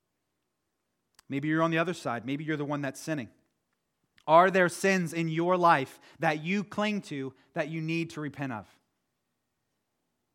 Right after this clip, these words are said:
Verse seventeen tells us that all wrongdoing is sin. All of us sin. He's already made that clear.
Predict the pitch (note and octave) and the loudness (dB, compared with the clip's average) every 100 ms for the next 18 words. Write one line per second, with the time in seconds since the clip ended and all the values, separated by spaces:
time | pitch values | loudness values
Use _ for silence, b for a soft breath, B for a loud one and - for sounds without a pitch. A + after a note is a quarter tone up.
0 | _ _ D#3+ E3 F#3 F3+ E3+ G3+ F#3 F3 | _ _ -2 0 2 2 0 -2 0 2
1 | F3 D#3 - C#3 D3 F3+ F3 F3 E3+ E3+ | 2 0 -4 0 2 2 2 0 0 -2
2 | E3 D3+ - F#3 G3 G3 b b - E3+ | -4 -6 -4 -2 -2 -4 b b 4 8
3 | F#3+ F#3+ E3 D#3+ - G3+ G#3 F#3+ E3+ D#3+ | 8 6 2 -2 -2 0 0 -2 2 4
4 | E3 E3+ E3 E3 D#3+ - F3 F#3+ | 4 2 2 2 2 0 2 2